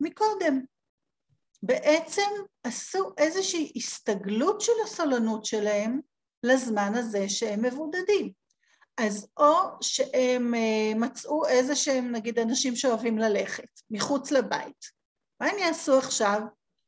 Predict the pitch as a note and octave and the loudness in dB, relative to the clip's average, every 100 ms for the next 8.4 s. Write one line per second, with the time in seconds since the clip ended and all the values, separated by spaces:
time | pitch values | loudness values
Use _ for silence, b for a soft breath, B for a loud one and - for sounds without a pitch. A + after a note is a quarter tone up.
0 | _ _ - A3 B3+ C4 B3+ - - G4 | _ _ -8 0 4 6 4 -2 0 2
1 | G4 - A#3+ B3 D4 F#4 F#4 E4 A#3+ G#3 | 2 0 0 0 2 2 0 2 0 -2
2 | - - C#4 C4+ D#4 D4 B3+ A3+ G#3+ B3 | -6 -2 0 2 4 4 4 2 0 -2
3 | A#3 A#3 - C#4 C#4+ C#4+ C4 C#4 - D#4 | -2 -2 0 4 4 4 2 -2 -2 -2
4 | B3 G#3+ A#3 G3+ C#4+ C#4+ D#4 C#4 C4+ C4+ | -2 -2 -2 0 0 2 0 2 2 0
5 | C4 B3+ D4 C4 C4 - G4+ F#4+ F#4+ _ | -4 -2 0 2 0 0 -2 -4 -10 _
6 | _ b b - A#3+ A#3 F4+ F#4 E4+ D#4 | _ b b -2 -2 0 -2 2 2 2
7 | - F#4+ G4 F4+ F4 E4+ D4 D#4 G4 - | 2 2 2 -2 -4 -2 2 2 0 -2
8 | B3+ B3+ D#4+ F4 | -2 -2 0 2